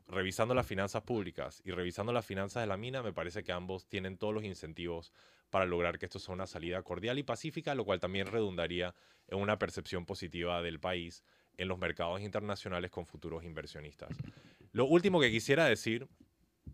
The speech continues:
y este es un apuntamiento, un curio, es el hecho de que ahora el suntrax, el Sindicato Único de Trabajadores de la Construcción y similares, se ha desplazado a la Corte Suprema de Justicia,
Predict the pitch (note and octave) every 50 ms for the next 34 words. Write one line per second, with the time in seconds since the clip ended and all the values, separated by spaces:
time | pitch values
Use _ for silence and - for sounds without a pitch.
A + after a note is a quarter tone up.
0 | - _ - - _ A2+ A2 A2+ G#2+ - B2 B2 C3+ C#3 A#2 A#2 A2 F#2+ G2 F#2+
1 | G2 G2 G2+ F#2 G#2+ G#2 G#2+ G#2+ D3 D3+ C#3 A#2 G#2 G#2+ A#2+ - - - - -
2 | _ _ _ - A2+ B2+ B2+ B2+ B2+ - D#3 D3 A2 G#2+ G#2+ A#2 B2 - - -
3 | G3 G3 F3 - G2 F#2 G2+ A2 - - - - _ - G2+ - A2+ G2+ G2+ G2
4 | A#2 A2 G#2+ B2 B2 B2+ C3+ B2 C3+ A#2 - A2+ F#2+ F#2+ G2 F#2 G2 G#2 A2+ A#2
5 | G#2+ - G#2 F#2+ - G2 F2+ - G#2 G#2 A2 - - C3 C3+ C3+ B2 A2 G#2 G#2+
6 | G#2 - - G#2 A#2 B2+ - A2+ G2+ G2 - D#3+ F3 E3+ C#3 G#2+ - G#2+ G2+ -
7 | A#2 - A2+ F2 F2+ G2 F#2+ G#2 G#2+ G2+ G2 F2 - - G#2 F#2+ - - - -
8 | -